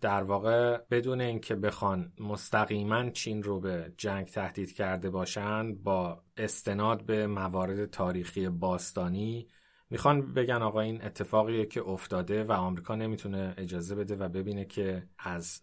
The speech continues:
رتبهٔ اول به درجات بعدی سقوط بکنه. منتها در مقابل چیزی که وجود داره اینه که اثر بازدارندهٔ سلاح‌های هسته‌ای، یعنی پکس اتمیکا،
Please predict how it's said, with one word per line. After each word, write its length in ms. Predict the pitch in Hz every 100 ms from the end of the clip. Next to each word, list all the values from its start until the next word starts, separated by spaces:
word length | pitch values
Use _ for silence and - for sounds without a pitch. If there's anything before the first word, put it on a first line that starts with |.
| 95
رتبهٔ 400 | 92 87 90 - -
اول 440 | 87 82 92 95
به 380 | 92 92 87 87 -
درجات 500 | 104 98 95 101 101
بعدی 380 | 92 95 92 107
سقوط 440 | - 95 95 90
بکنه. 360 | - - - - -
منتها 680 | 131 165 175 151 160 156 - _ _
در 180 | 120 113
مقابل 440 | 110 104 107 113 139
چیزی 340 | - 120 113
که 100 | 117
وجود 300 | 107 104 104
داره 240 | 104 110
اینه 260 | 135 143 143
که 360 | 139 139 127 123
اثر 380 | 104 - 120 127
بازدارندهٔ 1200 | 104 110 104 95 95 98 95 92 92 98 110 113
سلاح‌های 600 | 110 104 98 95 98 107
هسته‌ای، 600 | 104 - - 135 92 -
یعنی 220 | - 170 214
پکس 420 | - 101 - -
اتمیکا، 680 | 92 - 90 87 - 76